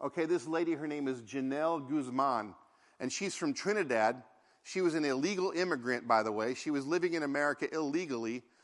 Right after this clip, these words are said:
on September the eleventh, two thousand one. She was working in the Twin Towers. And she and some of her friends were very slow in coming down the,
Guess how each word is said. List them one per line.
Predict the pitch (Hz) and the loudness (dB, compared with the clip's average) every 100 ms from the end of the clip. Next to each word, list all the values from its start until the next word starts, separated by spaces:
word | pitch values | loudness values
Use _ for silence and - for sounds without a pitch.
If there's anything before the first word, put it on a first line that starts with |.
| _ - | _ -6
on | 131 | -4
September | 160 127 175 185 170 | -4 -4 -2 0 0
the | 147 | 0
eleventh, | 135 143 160 127 127 - _ _ - | 2 4 2 2 -4 -10 _ _ -10
two | - 165 | -6 0
thousand | 143 135 127 131 139 | 4 4 2 -2 0
one. | 143 104 - - _ _ _ _ - | 0 -2 -8 -20 _ _ _ _ -6
She | - | 0
was | 147 127 | 2 4
working | 143 156 151 147 | 4 4 2 0
in | 139 | 0
the | |
Twin | 123 165 147 | -2 -2 -2
Towers. | 127 151 143 107 - - - _ _ _ _ _ _ _ | 2 4 4 2 -4 -12 -16 _ _ _ _ _ _ _
And | 131 135 123 | -2 -2 -2
she | - - 208 214 | -8 -6 -4 -2
and | 196 156 | -2 -4
some | 180 175 | -4 -4
of | 151 | -2
her | 156 | -4
friends | - 180 180 131 135 - - _ _ _ | -4 -2 -2 -2 -4 -10 -20 _ _ _
were | 151 143 | -2 0
very | 151 185 156 | 2 2 0
slow | - - 175 190 170 131 127 120 - _ _ - | -4 -8 -2 4 6 4 2 -4 -16 _ _ -8
in | 147 143 | -6 -6
coming | - 185 175 151 | -4 -2 -2 0
down | 151 151 147 | 0 0 0
the, | 143 127 | -2 -2